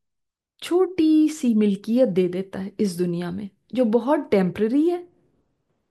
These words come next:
और बहुत कम है। वो इतनी सी मिल्कियत को समझ के ये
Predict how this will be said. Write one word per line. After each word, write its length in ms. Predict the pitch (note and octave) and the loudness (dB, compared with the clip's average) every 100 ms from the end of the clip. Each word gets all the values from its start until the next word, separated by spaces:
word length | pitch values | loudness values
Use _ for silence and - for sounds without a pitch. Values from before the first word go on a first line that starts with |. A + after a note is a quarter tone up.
| _ _ - | _ _ -4
और 160 | C4+ C4 | -2 -2
बहुत 340 | D#4 F4+ G#4 | -4 -4 -4
कम 360 | - G#3 A3 F3+ | -2 0 0 -2
है। 220 | E3+ _ _ _ _ _ _ _ _ _ _ _ - | -6 _ _ _ _ _ _ _ _ _ _ _ -6
वो 600 | D4 E4 E4 D#4+ - _ | -2 0 -2 -4 -8 _
इतनी 360 | C#4 D4 F4 F#4+ | -4 0 2 2
सी 120 | F#4 | 4
मिल्कियत 480 | D4+ C4 A#3+ C4 C4 | 2 2 0 -2 -2
को 80 | C#4+ | -6
समझ 360 | C4+ A3+ A#3 | -4 -2 -2
के 300 | - C4 C4+ C4 _ _ _ _ _ _ _ _ _ _ _ _ _ _ _ _ G3 | -4 -2 -2 -4 _ _ _ _ _ _ _ _ _ _ _ _ _ _ _ _ -4
ये 720 | F#3 C4 C#4 C#4 C#4 - | 2 4 4 2 0 -4